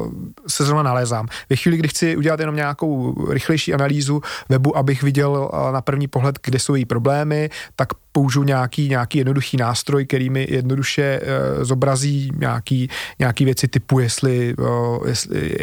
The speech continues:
j-, jak velký je tam obsah, jestli prostě se rychle ta, ten web načítá, což jsou, eh, primárně jakoby nástroj od Google, eh, Google Lighthouse, který používám, který je s-, integrován, eh, v ch-, eh, v, v prohlížeči Chrome na takový ten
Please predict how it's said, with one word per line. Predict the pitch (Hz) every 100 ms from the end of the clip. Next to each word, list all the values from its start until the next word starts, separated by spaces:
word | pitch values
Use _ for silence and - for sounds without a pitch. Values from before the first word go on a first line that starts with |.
| -
j-, | 73
jak | - 123 120
velký | 123 -
je | 123
tam | 127 131
obsah, | 117 - 120 120 120
jestli | 120 -
prostě | 127 120 -
se | 123 135 -
rychle | - 123 - 127
ta, | 131 123
ten | 127 127
web | 123
načítá, | 123 120 135 - 127 123 - - - -
což | 139
jsou, | - 143 135 135 143
eh, | 123 127
primárně | 120 131 127 131 135 135
jakoby | 123 - 135
nástroj | 127 120 - 135
od | 123 117
Google, | 135 139 143
eh, | 135 143 - 87 131 127
Google | 123 131 135 113
Lighthouse, | 123 131 151 -
který | 156 151
používám, | 147 143 143 151 143 151 - - -
který | 131
je | 127 127 -
s-, | - -
integrován, | 139 123 135 131 127 127 127
eh, | 131 123 123 123
v |
ch-, | - - - - - -
eh, | - 50 50 - 87
v, | - - 110
v |
prohlížeči | - 127 123 131 123
Chrome | - 131 151 180 - - -
na | 131
takový | 127 123 135
ten | 139 135